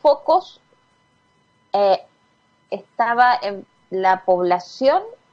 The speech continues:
en contra de este modelo socioeconómico, antes de la pandemia. ¿Sí? Después vino la pandemia. El punto es si se van a retomar, eh, si, si esta pandemia va a ser el fin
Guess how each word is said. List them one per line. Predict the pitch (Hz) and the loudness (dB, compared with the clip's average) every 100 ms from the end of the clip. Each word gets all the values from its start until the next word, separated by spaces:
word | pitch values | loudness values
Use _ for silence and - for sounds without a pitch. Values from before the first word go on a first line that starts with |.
| - | -6
en | 214 202 | -6 -4
contra | - 302 381 392 427 | 2 2 2 -2 0
de | 359 | 0
este | 285 - | -2 -4
modelo | 233 226 220 220 220 | -2 -2 -2 -2 -2
socioeconómico, | 220 - 214 190 175 170 156 143 - - - | -6 -4 0 0 0 -2 -6 -14 -12 -12 -4
antes | 330 - 311 | -4 -2 2
de | 240 | 2
la | 190 | 2
pandemia. | 170 147 113 85 - _ _ _ _ _ _ _ _ _ _ _ _ _ - | 0 -4 -6 -10 -12 _ _ _ _ _ _ _ _ _ _ _ _ _ -10
¿Sí? | 302 _ _ _ - - - - _ _ _ _ _ _ _ | -10 _ _ _ -20 -20 -20 -20 _ _ _ _ _ _ _
Después | 196 254 - - 440 | 2 2 2 0 2
vino | 403 381 | 2 2
la | 302 226 | 2 2
pandemia. | 190 185 185 175 143 80 _ _ - | 0 0 0 -2 -2 -16 _ _ -10
El | 208 214 | -10 -4
punto | 269 359 277 | -4 -2 -4
es | - - | -4 -14
si | - 220 | -8 -4
se | 220 | 0
van | 220 277 | 2 2
a | 392 | 0
retomar, | 349 277 226 208 220 247 254 - - | -2 -2 -2 0 0 0 -2 -6 -4
eh, | 208 202 - | 0 -2 -4
si, | - | -20
si | - - 262 | -16 0 2
esta | 311 - 330 320 | 2 0 -2 2
pandemia | 254 214 226 262 269 269 247 | 0 0 -4 -2 -2 -2 0
va | 226 | 0
a | |
ser | - 269 277 | 0 0 0
el | 339 285 | 0 -8
fin | _ 285 294 302 | _ -6 -4 -6